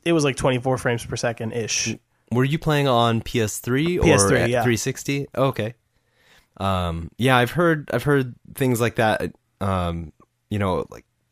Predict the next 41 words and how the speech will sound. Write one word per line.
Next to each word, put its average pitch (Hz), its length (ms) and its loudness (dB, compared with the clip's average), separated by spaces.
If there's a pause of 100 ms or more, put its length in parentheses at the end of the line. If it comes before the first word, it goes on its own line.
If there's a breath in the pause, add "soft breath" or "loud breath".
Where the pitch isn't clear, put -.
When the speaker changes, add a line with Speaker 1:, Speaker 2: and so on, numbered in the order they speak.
(340)
Speaker 2:
roughly 107 400 -2
halfway 104 280 2
through 107 160 0
the 95 100 0
game, 98 300 0
it - 80 -4
seemed 101 260 -2
to 104 100 -4
get 95 240 -2
more 90 320 0
framey. 85 580 -4
I 107 80 -2
don't 104 100 0
know. 104 60 2
I 104 100 2
read 113 180 2
that 104 140 2
in 92 80 0
a 92 60 0
review 87 300 -2
somewhere. 80 400 -4
Speaker 1:
Yeah, 220 320 0
I 175 120 2
don't 254 160 4
know. 226 100 4
I, 170 320 4
I, 175 60 2
there 190 80 4
was 180 120 4
actually 185 280 2
some 147 180 2
time 156 340 2
in 139 100 2
between 135 360 0
when 131 120 2
I 123 60 2
started 139 680 0
and 131 200 0
then, 131 300 2
like, 120 180 0 (300)
I 135 200 0